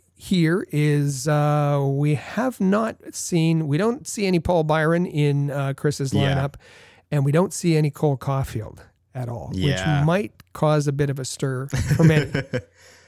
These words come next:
Speaker 2: Yes, that is, that is very true. And, and by the way, I just wanna, I just wanna say before, uh, the, the Danault line, I, I think that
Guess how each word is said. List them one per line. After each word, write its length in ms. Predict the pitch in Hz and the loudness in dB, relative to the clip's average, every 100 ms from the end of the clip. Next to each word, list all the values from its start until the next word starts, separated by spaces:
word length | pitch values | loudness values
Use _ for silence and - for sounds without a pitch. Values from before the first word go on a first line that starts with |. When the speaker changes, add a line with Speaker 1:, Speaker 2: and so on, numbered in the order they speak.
| _ _ _ _ - | _ _ _ _ -4
Speaker 2:
Yes, 440 | 110 95 - - | -2 -2 -4 -4
that 200 | 113 110 | -2 0
is, 280 | 107 101 - | 0 0 -2
that 180 | 101 101 | -2 -2
is 160 | 95 | -2
very 260 | 98 92 87 | -2 -2 -4
true. 260 | - 95 | -4 -4
And, 200 | 85 101 | -2 -4
and 260 | 90 104 104 | -4 -4 -4
by 160 | 120 120 | -2 -2
the 100 | 101 | -2
way, 140 | 85 | -2
I 20 | 90 | -2
just 160 | 117 | -2
wanna, 260 | 135 117 101 _ | -4 -4 -6 _
I 60 | 110 | -6
just 180 | 117 151 | -4 -4
wanna 140 | 127 | -2
say 180 | - 110 | -2 -4
before, 480 | 98 - 113 95 - | -4 -2 -2 -2 -2
uh, 300 | 92 85 - - - - | -4 -4 -6 -14 -20 -18
the, 460 | - 113 113 107 - - | -10 -4 -2 -2 -4 -6
the 160 | 117 | -6
Danault 380 | 104 113 139 156 | -4 -2 0 0
line, 340 | 139 123 101 - | -2 -4 -6 -8
I, 460 | 69 - 50 62 - - 90 82 | -10 -10 -12 -14 -16 -10 -8 -6
I 40 | - | -4
think 220 | 151 143 | -4 -2
that 280 | 135 95 | -4 -4